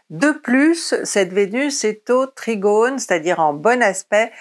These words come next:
avec Jupiter. Et donc, elle est dix fois plus forte.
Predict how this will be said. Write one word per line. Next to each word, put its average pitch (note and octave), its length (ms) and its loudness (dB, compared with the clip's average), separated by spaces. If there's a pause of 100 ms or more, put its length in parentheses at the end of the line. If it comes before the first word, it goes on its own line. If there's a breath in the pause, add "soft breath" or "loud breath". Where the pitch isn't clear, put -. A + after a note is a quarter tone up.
(200 loud breath)
avec F3 380 0
Jupiter. - 720 -4
Et E3 140 -2
donc, G#3+ 400 0
elle F3 280 2
est A3 220 2
dix F#3 320 -4
fois A3+ 220 0
plus G#3+ 180 -6
forte. - 480 -4